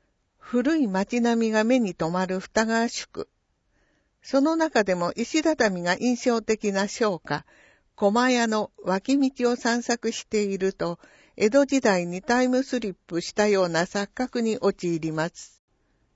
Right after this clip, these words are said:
写真の説明です。旧東海道の奥まった脇道です。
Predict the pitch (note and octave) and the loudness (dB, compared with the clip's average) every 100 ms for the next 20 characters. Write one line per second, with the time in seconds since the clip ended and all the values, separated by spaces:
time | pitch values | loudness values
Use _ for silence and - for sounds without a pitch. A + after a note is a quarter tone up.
0 | _ - - G#3+ G#3 B3 A#3+ A3 - G3 | _ -14 -2 -2 -2 -4 -4 -4 -2 -4
1 | G3 F3+ F3 D#3+ D#3 - - - _ _ | -4 -4 -4 -2 -6 -8 -20 -20 _ _
2 | _ _ _ _ _ _ _ _ _ _ | _ _ _ _ _ _ _ _ _ _
3 | - C#4+ B3 G3 A3 C#4 C#4 C#4+ G#3+ E3+ | -6 -2 -2 -2 0 0 2 0 2 0
4 | E3 D#3+ D#3+ - G#3+ - C4 C4+ D4 - | -2 -2 -4 -2 -4 -2 0 0 -2 -6
5 | C#3+ D#3 - G#3 G3+ - F3+ F3 - - | -2 -4 -2 -4 -6 -6 -6 -6 -8 -20